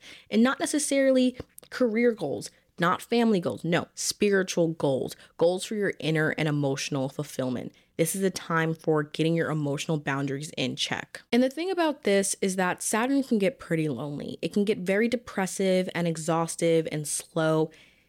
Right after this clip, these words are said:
And it may just seem, especially this week, like whatever you're going through, you're going through it alone. And honestly, maybe you are, but is that such a bad thing? Is it? Because in the end, whose life is it? Yours.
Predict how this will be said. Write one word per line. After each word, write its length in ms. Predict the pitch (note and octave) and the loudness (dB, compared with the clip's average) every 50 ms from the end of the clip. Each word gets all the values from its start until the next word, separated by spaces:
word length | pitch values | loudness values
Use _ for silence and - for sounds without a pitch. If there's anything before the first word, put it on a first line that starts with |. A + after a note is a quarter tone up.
| _ - | _ -4
And 100 | - A3+ | -2 0
it 100 | A3+ G3+ | 0 2
may 240 | A3+ A3+ A3+ B3 C4+ | 2 2 2 2 2
just 220 | C4 D4 C#4+ - - | 2 0 -2 -2 -4
seem, 500 | - - A3 G#3+ G#3+ G#3 G#3 G#3 G#3+ - - - | 0 2 4 4 4 4 2 0 -4 -8 -10 -8
especially 460 | - - - E3 E3 - F3+ E3 D#3+ | -6 -4 -4 -4 -4 -2 -2 -2 0
this 240 | G3 G#3 G#3 - - | 0 0 -2 0 0
week, 320 | D#3+ D3+ D3 D3 - _ _ _ _ - | 0 0 0 0 -6 _ _ _ _ -2
like 160 | F3+ F3 F3 - | -2 -2 0 2
whatever 260 | G3+ - G#3 A#3 B3+ | 0 0 0 0 2
you're 100 | B3+ A3 | 0 0
going 380 | F#3+ - D#3+ D#3 E3 F3 F#3+ | 2 2 2 2 2 2 0
through, 280 | F#3 - G#3+ G#3+ G#3 G3+ | -2 0 2 2 2 2
you're 120 | - D#3+ | 0 -2
going 300 | D#3+ - C#3+ C#3+ C#3+ D3 | -2 0 -2 0 0 -4
through 240 | D3 - D3+ D3 D3 | -4 -2 -2 -2 -2
it 60 | - | -2
alone. 460 | - - - C3+ B2+ - - - - - _ _ - - | -4 -4 -4 -4 -4 -4 -6 -8 -10 -12 _ _ -6 -2
And 100 | A3+ A#3 | 0 0
honestly, 440 | - C4 D4 D4 - D#4+ D4+ C#4+ - | 0 0 0 0 0 0 -2 -2 0
maybe 260 | G3+ G#3 G#3+ A3+ A3+ | 0 0 0 0 -2
you 160 | A3+ G#3+ F#3+ D#3+ | -2 -2 0 0
are, 380 | D#3+ F3+ D3 - - E3 - _ _ | 0 0 -2 -2 -4 -8 -14 _ _
but 160 | - - - - | -2 -2 0 2
is 200 | F#3 G#3+ A3+ A3+ | 2 2 2 2
that 220 | - A#3+ A#3 A#3 - | 0 -2 -2 0 -4
such 160 | G#3+ - G#3 | -2 -2 -2
a 40 | F3 | -2
bad 340 | E3 E3 E3+ F3+ E3+ - | 0 0 0 0 -2 -2
thing? 340 | - F3+ F3 C#3+ B2 - - _ _ _ _ _ _ _ _ - | 0 0 0 0 -2 -4 -8 _ _ _ _ _ _ _ _ -4
Is 160 | - F#3+ G3+ C4 | -2 0 2 2
it? 160 | C#4+ B3+ A3+ | 0 2 0
Because 220 | A#3+ A#3 C4 A3+ - | 0 0 0 0 2
in 120 | A#3+ C#4 | 4 4
the 160 | D4+ C#4+ - | 4 4 2
end, 200 | - F#3+ G#3 A3+ A3 - | 0 -2 -2 -2 -4 -2
whose 200 | - C4 B3 - | -2 -2 0 0
life 220 | E3 F3+ G#3 G#3 - | -2 -2 -2 -2 -4
is 140 | E3 D#3+ | -6 -4
it? 180 | C3+ G#2+ - _ _ _ _ - | -4 -6 -6 _ _ _ _ -6
Yours. 420 | - B2 A#2+ B2 C#3 D#3+ E3 - | -2 0 2 2 2 0 -2 -4